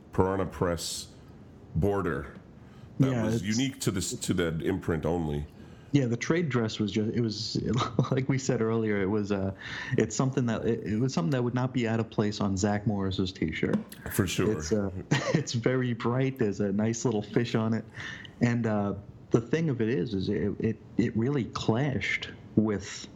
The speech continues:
Speaker 2: the look of the actual art inside the book. So you had the covers with this smudgy or realistic or just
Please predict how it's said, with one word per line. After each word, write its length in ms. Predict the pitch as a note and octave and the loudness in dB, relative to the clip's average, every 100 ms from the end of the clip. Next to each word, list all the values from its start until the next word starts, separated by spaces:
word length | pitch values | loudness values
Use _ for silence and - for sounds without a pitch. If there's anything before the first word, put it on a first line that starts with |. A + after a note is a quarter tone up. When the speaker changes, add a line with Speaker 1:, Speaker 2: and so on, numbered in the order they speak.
| - - | -2 2
Speaker 2:
the 60 | |
look 280 | G2 G#2+ A#2 | 4 2 0
of 120 | G2+ | 0
the 140 | G2+ G2 | 2 0
actual 340 | G#2+ A2+ F2 | 0 0 0
art 180 | G#2 G2 | 0 2
inside 340 | F2+ F#2 F#2 F2+ | 2 0 0 0
the 60 | |
book. 320 | - - - - - - - - | 0 -2 -4 -4 -4 -4 -10 -2
So 440 | - G#2 F#2 E2+ - | 2 4 2 -2 0
you 80 | A2+ | 0
had 220 | A2 A#2+ | 2 0
the 200 | A2+ G#2 | 0 -2
covers 520 | - - D3+ C3+ A2+ | -4 0 0 2 0
with 180 | G#2 G#2+ | 0 0
this 340 | G#2+ G2+ - - - - - - | 0 -2 -4 -4 -4 -4 -12 -12
smudgy 760 | - - A#2+ B2 B2 A#2 A2+ G#2 | -8 2 2 2 0 0 0 0
or 200 | G2 G#2 | 0 0
realistic 760 | G#2+ A2 G#2 A#2 - A#2+ A2+ | 0 0 0 0 0 -2 0
or 180 | F#2+ A2 | -2 0
just 380 | G#2+ A2+ - - | 0 -2 -4 -14